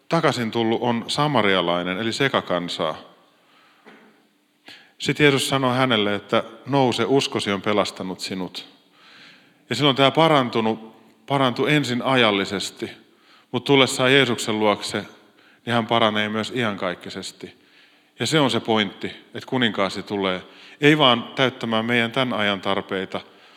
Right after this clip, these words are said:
vaan parantamaan meidät iankaikkisella tavalla ja antamaan meille identiteetin, jota kukaan ei voi viedä meiltä pois.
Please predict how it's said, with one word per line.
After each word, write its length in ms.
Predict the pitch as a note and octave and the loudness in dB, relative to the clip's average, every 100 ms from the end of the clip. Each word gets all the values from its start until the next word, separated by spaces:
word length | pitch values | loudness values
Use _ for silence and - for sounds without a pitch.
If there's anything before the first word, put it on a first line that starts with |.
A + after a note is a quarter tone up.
| - _ | -20 _
vaan 120 | B2 A#2 | 0 2
parantamaan 580 | C3+ B2 G#2 G#2+ G#2 | 2 2 0 0 0
meidät 200 | G#2+ A2 | 2 0
iankaikkisella 720 | A#2+ B2+ G#2+ G2+ - - G2 | 0 -2 0 -4 -4 -8 -8
tavalla 360 | F#2+ A2+ G2+ F#2+ | -4 -2 -2 -2
ja 80 | A2 | -2
antamaan 360 | A2 G#2 G2+ | -4 -6 -6
meille 200 | G2+ G2+ G#2 | -4 -4 -2
identiteetin, 840 | B2+ A#2 F2+ F#2 G2 F#2 G2 F2+ - - - | -2 -2 -6 -6 -6 -6 -8 -10 -14 -20 -10
jota 160 | G#2 G2 | -8 -4
kukaan 380 | A#2+ A2+ F#2+ | -2 0 -2
ei 80 | F#2 | -2
voi 160 | F#2 F#2 | -6 -4
viedä 220 | G2+ G2 | -4 -4
meiltä 240 | F#2+ G2 | -6 -8
pois. 540 | - D3 G#2+ D2+ - | -4 -2 -2 -4 -10